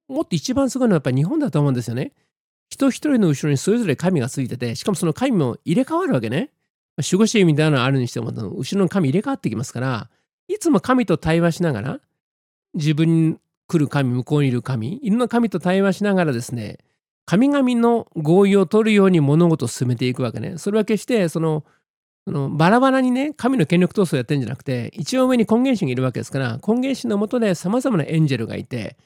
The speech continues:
そのエンジェルのそれぞれの見方を統合しながら、最後の答えが一つまた根源神からパッと出てくる。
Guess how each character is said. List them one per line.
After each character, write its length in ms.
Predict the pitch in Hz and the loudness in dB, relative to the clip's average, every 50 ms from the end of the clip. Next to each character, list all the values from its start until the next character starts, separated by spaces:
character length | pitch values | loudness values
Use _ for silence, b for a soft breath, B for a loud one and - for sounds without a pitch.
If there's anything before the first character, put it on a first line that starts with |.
| _ _ _ _ _ _ _ _ _ | _ _ _ _ _ _ _ _ _
そ 80 | - | 0
の 100 | 190 185 - _ | 0 0 2 _
エ 120 | 202 262 | 0 2
ン 80 | 294 269 | 2 2
ジ 100 | - 285 | 0 0
ェ 20 | |
ル 60 | 247 254 | 0 0
の 100 | 240 214 | -2 -2
そ 120 | - 254 | -2 -4
れ 80 | 262 269 | -4 -2
ぞ 120 | 277 285 | -2 0
れ 60 | 254 | 0
の 40 | 226 | 2
見 120 | 202 202 | 0 0
方 260 | 185 220 208 - 220 214 | 0 -2 -2 0 0 0
を 40 | |
統 280 | 190 - - 196 208 208 | 0 0 2 0 2 2
合 180 | 196 208 208 190 | 2 0 0 0
し 120 | - 233 | 0 -2
な 100 | 247 247 | -2 0
が 80 | 240 226 | 0 0
ら、 260 | 190 147 123 135 - _ _ _ _ - | 0 0 -2 -4 -10 _ _ _ _ -2
最 160 | - 196 185 | 2 2 4
後 80 | 160 | 4
の 100 | 147 135 | 2 2
答 220 | 120 131 - 147 139 | 0 0 -2 -2 -2
え 40 | 127 | -2
が 60 | 123 | -2
一 160 | 117 - 151 | -4 -4 -4
つ 80 | 123 120 | -2 -2
ま 100 | 120 120 | -2 -2
た 140 | - 127 | -2 -4
根 280 | 120 - _ _ - 143 | -4 -8 _ _ 0 2
源 240 | 139 139 143 139 - | 2 4 2 0 0
神 100 | 123 110 | -2 -6
か 60 | 110 | -6
ら 60 | 123 | -8
パ 140 | - - 185 | -4 -2 -2
ッ 40 | 185 | -2
と 120 | - 113 104 | -2 -4 -4
出 120 | 113 127 | -4 -6
て 100 | - - | -6 -8
く 80 | - 98 | -10 -12
る。 140 | 101 - | -14 -14